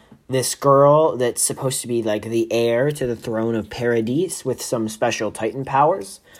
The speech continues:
um, that was not important whatsoever until the very last moment. And then her asshole, ugly, stupid father, uh, was, like, making her do stuff,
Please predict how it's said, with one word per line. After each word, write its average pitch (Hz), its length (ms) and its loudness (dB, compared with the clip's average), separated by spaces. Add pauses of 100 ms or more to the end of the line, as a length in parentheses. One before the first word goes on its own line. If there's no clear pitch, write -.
(260)
um, 117 300 0
that 120 360 0
was 139 200 4
not 185 420 4
important 156 580 0
whatsoever 143 840 2
until 120 360 -4
the 110 80 -6
very 110 300 -2
last 101 380 -6
moment. 185 640 2 (420)
And 139 220 -2
then 156 280 2
her 139 420 -2
asshole, 139 840 4
ugly, 139 400 4
stupid 117 520 -4
father, 147 680 4 (720)
uh, 117 340 -2 (120)
was, 123 260 -4
like, 110 240 -2 (240)
making 139 380 2
her 135 200 0
do 135 220 2
stuff, 156 440 6